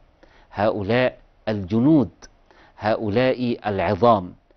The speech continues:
قاموا على كل أحاديث رسول الله صلى الله عليه وسلم،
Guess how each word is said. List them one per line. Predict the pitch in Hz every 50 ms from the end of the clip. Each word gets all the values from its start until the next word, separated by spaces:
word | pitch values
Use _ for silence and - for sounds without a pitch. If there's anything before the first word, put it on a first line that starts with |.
| _ _ _ _ _ _ -
قاموا | - 156 165 160 151 139 123 117
على | 95 90 107 107 104 104 98 90 - -
كل | - 170 151 135 127 135
أحاديث | - - - - 120 117 107 123 139 135 -
رسول | 123 110 104 - - 139 135 117
الله | 117 104 104 117 123 120 117
صلى | 107 - - 95 92 104
الله | 98 95 117 123 117 110 98
عليه | 95 101 120 123 120 110
وسلم، | 110 107 101 - 135 123 120 123 120 117